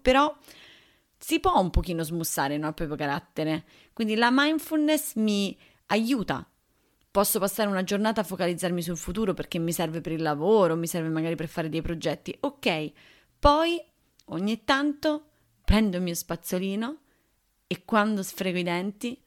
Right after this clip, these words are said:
ci sono. Quando sento proprio le prime bollicine di un bel bicchiere di prosecco ad un aperitivo con gli amici,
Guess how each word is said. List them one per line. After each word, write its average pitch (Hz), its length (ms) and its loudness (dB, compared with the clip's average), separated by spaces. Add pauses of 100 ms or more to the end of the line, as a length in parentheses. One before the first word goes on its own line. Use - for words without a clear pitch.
(360)
ci 208 160 0
sono. 151 420 -2 (1040)
Quando 233 680 0 (280)
sento 240 380 -4
proprio 226 280 -2
le 220 140 0
prime 285 500 0
bollicine 233 1000 0
di 190 100 -4
un 208 200 2
bel 240 180 0
bicchiere 214 380 -2
di 202 120 -2
prosecco 196 800 -4
ad 190 140 -4
un 196 80 -2
aperitivo 196 460 -2
con 196 80 -2
gli 180 120 -4
amici, 165 560 -2